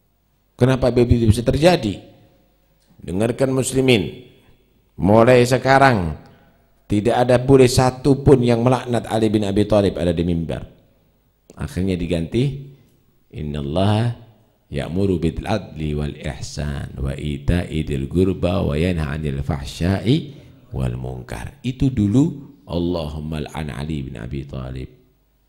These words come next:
wa man ahabbahu wa man awanahu wa man," gitu. Nah, yang dimaksud as-sawadul a'zam ini adalah sulaha,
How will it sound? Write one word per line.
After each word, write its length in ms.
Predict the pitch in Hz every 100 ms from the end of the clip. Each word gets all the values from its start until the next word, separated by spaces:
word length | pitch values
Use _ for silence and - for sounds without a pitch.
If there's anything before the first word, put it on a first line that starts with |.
| _ _ _ _ _
wa 80 | 64
man 240 | 76 78 73
ahabbahu 800 | 69 - 71 65 71 62 64 64 - _ _ _ _ -
wa 80 | 64 73
man 160 | 78
awanahu 800 | 55 64 71 71 73 71 65 65 62
wa 160 | 62 76
man," 240 | 82 71
gitu. 240 | 69 69 - - _ _ _ _ _ _ _ _ _ _ _ _ _ _ _ _ _ _ _ _ _ _ _ _ _ _ _ _ _ _ _ _ _ _ _ _ _ -
Nah, 80 | - - - - _ - _ _
yang 240 | - 233
dimaksud 400 | 226 220 240 240
as-sawadul 640 | 226 220 226 208 208 190
a'zam 480 | 190 175 160 160 156
ini 400 | 110 107 185 226
adalah 400 | 107 98 98 180 196 - - _ _ _ _ _ _ _ _ _ _ _ _ _ -
sulaha, 1200 | - - 277 254 240 202 - 247 220 - -